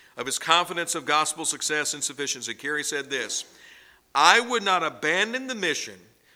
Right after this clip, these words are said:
for all the fellowships and finest spheres in England.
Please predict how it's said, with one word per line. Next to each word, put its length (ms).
for 300
all 400
the 140
fellowships 720
and 200
finest 680
spheres 580
in 260
England. 440